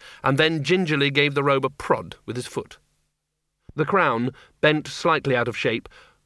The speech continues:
rolled out of it a little way before evaporating. "Oh," he said dismissively. "Drama." He walked over to Miss Flitworth and gently pressed her hands together.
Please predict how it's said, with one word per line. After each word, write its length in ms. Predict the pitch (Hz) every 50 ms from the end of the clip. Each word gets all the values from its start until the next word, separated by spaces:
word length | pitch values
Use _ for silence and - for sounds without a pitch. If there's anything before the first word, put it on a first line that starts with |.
| _ -
rolled 260 | 156 175 185 175 165
out 160 | 160 139 127
of 80 | 135 120
it 80 | 123 131
a 80 | 131
little 200 | 127 131 - 131
way 180 | 123 127 123 120
before 320 | 120 113 - 139 123 120
evaporating. 720 | 123 120 123 113 - 98 87 71 - - - 92 90 92 - _ _ _ _ _ _ _ _ _ _ _ _ _ _ _ _ _ _ _ _ _ _ _ _ -
"Oh," 640 | 117 127 127 127 123 113 101 87 80 76 67 - _
he 100 | - 110
said 360 | 98 - 117 98 87 87 - -
dismissively. 580 | - 110 - - 117 - - 92 82 69 - - _ _ _ _ _ _ _ _ _ _ _ -
"Drama." 680 | 117 123 120 113 117 107 92 85 78 78 76 64 - - _ _ _ _ _ _ _ _ _ _ _ _ _ _ _ _ - - - -
He 100 | - 185
walked 320 | 180 196 208 202 190 - 196
over 240 | 175 165 143 147 143
to 120 | 147 156
Miss 160 | 156 156 147
Flitworth 580 | - - 160 151 135 - 123 107 101 104 - - - - - -
and 140 | 127 135 123
gently 320 | 147 160 175 - 175 165
pressed 300 | - - 185 175 - -
her 140 | 175 160 156
hands 340 | 147 160 131 113 101 98 -
together. 480 | 120 110 127 120 104 90 87 90 101